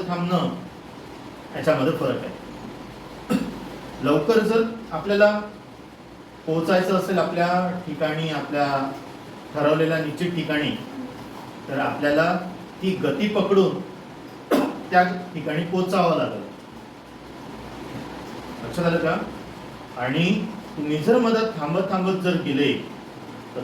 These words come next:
त्या निश्चित ठरवलेल्या ठिकाणी पोहोचायला वेळ लागेल. बरोबर आहे? सांगण्याचं उदाहरण म्हणजे असं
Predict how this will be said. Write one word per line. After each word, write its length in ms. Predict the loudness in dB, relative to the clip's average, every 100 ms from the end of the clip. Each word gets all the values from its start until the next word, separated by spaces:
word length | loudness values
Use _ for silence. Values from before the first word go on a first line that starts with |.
| -4
त्या 140 | 2 4
निश्चित 380 | 4 2 0 -2 -2 0
ठरवलेल्या 420 | 2 4 4 4
ठिकाणी 640 | 2 0 0 0 0 -2 -4 -2
पोहोचायला 560 | -2 2 2 4 4 2 -6 -8 -10 -10 -2
वेळ 280 | 4 4 4
लागेल. 420 | 0 -2 -6 -10 -14 -14 -14 -14 -14 -14 -14 -14 -6 2
बरोबर 240 | 6 6
आहे? 100 | 4 0 -6 -12 -14 -14 -14 -14 -6
सांगण्याचं 420 | -4 0 0 4
उदाहरण 260 | 4 6 6
म्हणजे 220 | 6 6
असं 480 | 4 4 2 2 0